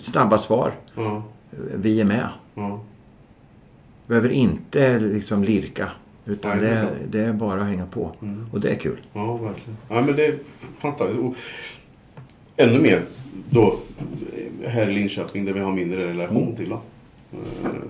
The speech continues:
Speaker 1: Absolut. Och där, där jag inte alls skulle bli förvånad ifall de säger, "Nej, vi har inte tid."
Speaker 2: Ja.
Speaker 1: Alltså, eller hur?
Speaker 2: Mm.
Speaker 1: Det finns ju ingen som säger,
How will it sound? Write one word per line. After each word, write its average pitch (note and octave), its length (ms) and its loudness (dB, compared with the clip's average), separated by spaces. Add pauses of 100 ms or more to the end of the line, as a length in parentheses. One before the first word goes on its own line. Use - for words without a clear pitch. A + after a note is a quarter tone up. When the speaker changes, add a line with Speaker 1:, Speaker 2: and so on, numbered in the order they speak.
(120)
Speaker 1:
Absolut. D3 500 6
Och D#3 80 4
där, C#3 260 10
där C#3+ 220 8
jag C3+ 260 10
inte A#2 220 6
alls D3+ 180 4
skulle D#3+ 260 4
bli C#3+ 140 6
förvånad B2+ 380 4
ifall A#2+ 140 2
de A2+ 80 0
säger, G#2+ 140 2
"Nej, A2 160 2
vi G#2+ 60 2
har A2 80 0
inte G#2+ 140 -4
tid." - 440 0
Speaker 2:
Ja. G#2+ 120 -4
Speaker 1:
Alltså, G#2+ 280 2 (1160)
eller C3 160 2
hur? F3 280 6
Speaker 2:
Mm. - 120 -4
Speaker 1:
Det G2 100 2
finns A2 200 -2
ju F3 40 -4
ingen G#2 220 2
som E2+ 100 -2
säger, G2+ 340 0